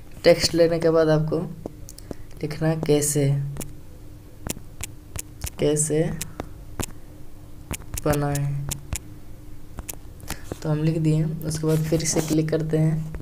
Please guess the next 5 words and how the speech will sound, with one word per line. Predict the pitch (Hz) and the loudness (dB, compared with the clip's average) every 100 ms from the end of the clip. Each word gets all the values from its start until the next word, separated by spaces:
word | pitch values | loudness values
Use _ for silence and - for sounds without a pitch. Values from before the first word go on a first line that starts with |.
| - - - - - - - - | -10 -14 -16 -14 -14 -14 -8 0
क्लिक | 160 160 | 2 2
होने | 165 165 156 | -2 0 4
के | 156 | 4
बाद | 156 160 - - - - - - - - - - - - - - - - - - - - - | 6 4 0 -8 -12 -12 -12 -14 -16 -18 -16 -14 -14 -14 -16 -16 -16 -14 -12 -12 -12 -14 -4
आपको | - 135 - 135 160 | -2 -2 -2 0 0